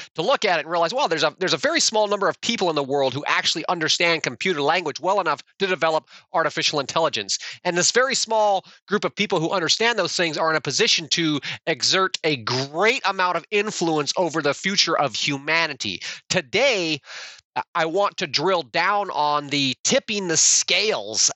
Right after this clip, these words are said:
aspect of these algorithmic solutions. You know, they don't have to con-,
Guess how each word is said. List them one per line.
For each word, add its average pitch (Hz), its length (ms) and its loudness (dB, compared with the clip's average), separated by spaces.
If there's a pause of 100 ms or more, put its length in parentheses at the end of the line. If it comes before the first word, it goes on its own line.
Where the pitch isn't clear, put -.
aspect 135 720 -2
of 156 140 0
these 135 220 2 (100)
algorithmic 147 680 0
solutions. 131 800 2 (320)
You 151 80 -2
know, 143 100 0
they 151 120 0
don't 202 280 0
have 202 380 2
to 170 400 0 (680)
con-, 160 220 0